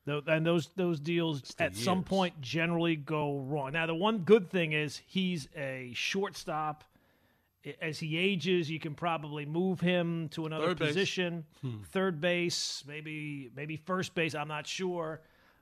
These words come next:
Speaker 1: Um, generally, guys age a little bit better if they're in the middle of the field as opposed to the
Speaker 2: Mm-hmm.
Speaker 1: corners. But yeah, it's a, it's a lot of years.
Speaker 2: It's a lot of years for,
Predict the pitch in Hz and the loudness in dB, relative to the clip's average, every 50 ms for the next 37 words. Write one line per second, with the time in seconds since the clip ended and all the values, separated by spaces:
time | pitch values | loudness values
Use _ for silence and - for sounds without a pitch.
0 | _ - 120 117 120 120 120 120 123 123 123 123 123 127 135 131 165 175 175 170 | _ -14 -12 -12 -10 -10 -10 -10 -10 -10 -10 -12 -12 -10 -4 -2 0 0 0 -2
1 | 170 160 147 156 151 151 151 147 - 170 170 170 165 147 151 151 151 160 156 151 | -2 -2 -2 0 0 0 -2 -4 -4 -4 -2 -2 -2 -2 -2 -4 -2 -2 -2 -2
2 | 151 143 120 - 165 165 165 160 156 143 - 160 147 139 139 139 131 131 127 139 | -4 -4 -4 -2 -2 -2 0 -2 -2 -4 -6 -6 -6 -4 -6 -6 -8 -10 -8 -6
3 | 160 175 175 175 165 160 160 - - 180 175 170 165 156 147 135 135 - - 160 | -4 -2 0 0 0 0 -2 -4 -4 -4 -2 -2 -2 -4 -6 -8 -10 -6 -4 -2
4 | 156 147 117 117 110 - 139 147 156 190 202 202 190 180 175 165 156 - - - | -2 -2 -4 -6 -8 -8 -8 -4 0 0 2 2 2 0 -2 -4 -6 -6 -10 -12
5 | - _ _ _ _ _ _ _ _ _ _ _ 131 127 123 123 - _ _ 147 | -14 _ _ _ _ _ _ _ _ _ _ _ -6 -6 -6 -6 -10 _ _ -10
6 | 131 123 127 127 - 160 143 127 - _ _ - - - 151 180 190 165 135 127 | -8 -8 -8 -8 -8 -8 -8 -8 -8 _ _ -16 -10 -4 0 2 2 2 0 -4
7 | 135 123 87 73 - - - - _ _ _ _ - 98 98 104 110 113 123 123 | -8 -10 -12 -16 -18 -20 -20 -20 _ _ _ _ -20 -18 -14 -12 -8 -4 -4 -4
8 | 120 117 104 98 98 98 92 85 - - 95 92 90 - | -4 -4 -6 -8 -8 -10 -10 -12 -16 -16 -16 -16 -16 -18